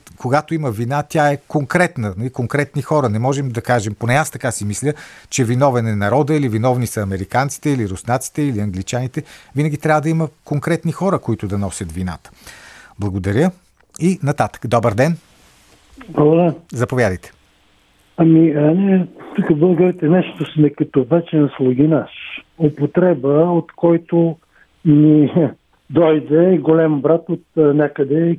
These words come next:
Speaker 2: където и... Аз съм гледал документален филм за нашите земеделци, които са избягали след четиридесет и четвърта на Запад.
Speaker 1: Мгм.
Speaker 2: А, и там, а, вече възрастни хора, осемдесет, деветдесет годишни,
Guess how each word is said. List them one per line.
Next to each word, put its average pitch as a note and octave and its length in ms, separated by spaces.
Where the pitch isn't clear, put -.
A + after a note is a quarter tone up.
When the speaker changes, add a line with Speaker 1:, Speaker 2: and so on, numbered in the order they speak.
Speaker 2:
където D3+ 340
и... C#3 300
Аз D#3 120
съм F3 140
гледал G3 200
документален D#3 540
филм E3 200
за D3 80
нашите D3+ 300
земеделци, C3+ 600
които D3 220
са D3+ 80
избягали C#3 760
след C#3 200
четиридесет - 380
и A#2+ 100
четвърта - 460
на C3 300
Запад. C#3 320
Speaker 1:
Мгм. A#2 300
Speaker 2:
А, C#3 340
и C3+ 160
там, F#3+ 380
а, E3+ 500
вече E3+ 280
възрастни E3+ 420
хора, D3+ 240
осемдесет, D3 460
деветдесет C#3 380
годишни, C#3+ 460